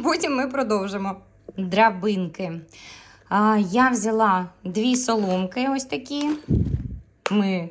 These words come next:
вже з вами їх використовували. Ось так вони виглядають. Вони самі найкращі. Тепер, е, так як мені потрібні ялинки, драбинки, <laughs> точніше, не дуже високі, я розділяю, розламаю їх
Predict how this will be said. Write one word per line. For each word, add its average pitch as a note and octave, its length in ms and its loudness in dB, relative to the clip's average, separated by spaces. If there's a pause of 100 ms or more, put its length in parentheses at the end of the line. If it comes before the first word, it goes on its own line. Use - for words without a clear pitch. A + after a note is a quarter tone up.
(200)
вже F#3+ 260 -4
з E3 80 -10
вами F#3+ 320 -2
їх F3+ 200 -8
використовували. F#3 920 -4 (380)
Ось F#3+ 140 -6
так F#3 240 -4
вони F3 160 -8
виглядають. F3 680 -6
Вони G#3+ 180 2
самі F#3 300 -4
найкращі. F3 760 -4 (600)
Тепер, A3 460 0
е, F3+ 420 -4
так A3+ 220 -2
як - 140 -4
мені A#3 220 0
потрібні G#3+ 520 -2
ялинки, G#3+ 640 0
драбинки, G#3 680 2 (200)
<laughs> A#3 220 0
точніше, F3+ 580 -6 (440)
не G3+ 100 0
дуже F#3+ 280 0
високі, G#3+ 500 -4
я B3+ 240 0
розділяю, A3 880 0 (280)
розламаю G#3 720 0
їх F3 500 -8